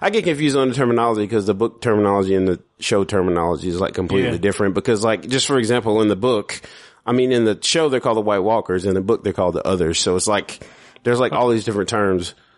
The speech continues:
Speaker 2: I, I've definitely heard ward or lord kinda inter-, change there. Um,
Speaker 1: Yeah, I think Warden kinda works, but,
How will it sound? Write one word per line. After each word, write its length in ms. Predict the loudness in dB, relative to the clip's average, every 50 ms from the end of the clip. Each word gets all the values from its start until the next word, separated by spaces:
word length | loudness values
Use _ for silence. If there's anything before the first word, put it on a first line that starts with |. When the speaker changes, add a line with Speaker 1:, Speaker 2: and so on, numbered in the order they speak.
| _ _ -2
Speaker 2:
I, 320 | 0 0 2 2 2 0
I've 140 | 0 0 0
definitely 300 | -2 -2 0 -2 0 0
heard 160 | 2 2 2
ward 360 | 2 0 0 2 2 2 2 2
or 80 | 0
lord 640 | 0 2 2 2 2 2 2 2 0 -2 -4 -6 -4
kinda 460 | -2 -2 -2 0 -2 -2 -2 -4 -6 -8 _
inter-, 320 | -6 -4 -2 -2 -4 -6 -8 -14 _ -20 -20 -20 _ _ _ -10 -6
change 440 | -2 0 0 0 0 -2 -2 -4 -2
there. 360 | 0 0 2 2 0 -2 -4 -6 -6
Um, 380 | -4 -2 -2 0 -2 0 0
Speaker 1:
Yeah, 340 | 2 2 2 0 0 -2 -6 -10 -16 -20 _ _
I 60 | -6
think 200 | -2 -2 -2 0
Warden 380 | 2 2 2 2 2 2 0 -2
kinda 240 | -2 -2 0 0 0
works, 440 | 2 2 0 0 -2 -4 -8 -8 -10 -8 -2
but, 260 | 0 0 0 0 -2